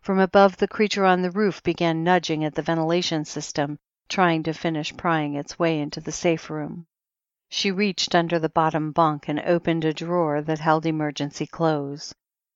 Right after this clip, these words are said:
She found a pair of coveralls and pulled them out. They were her father's, and she knew they would be a little big for her, but they were clean. Avari turned around without being asked, and Sophia stripped off the wet clothes and changed.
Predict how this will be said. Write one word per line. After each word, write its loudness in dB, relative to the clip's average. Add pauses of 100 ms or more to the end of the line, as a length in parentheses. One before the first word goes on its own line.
(240)
She 0
found 2
a 4
pair 2
of -2
coveralls -2
and -4
pulled 0
them -6
out. -2 (500)
They 2
were 0
her -2
father's, -2 (320)
and 0
she 2
knew 6
they 8
would 2
be 4
a 6
little -2
big 0
for -8
her, -4
but -4
they 0
were -2
clean. -6 (640)
Avari 6
turned 2
around 4
without 2
being 0
asked, 0
and 0
Sophia 2
stripped -4
off 2
the -4
wet 2
clothes -2
and -6
changed. -6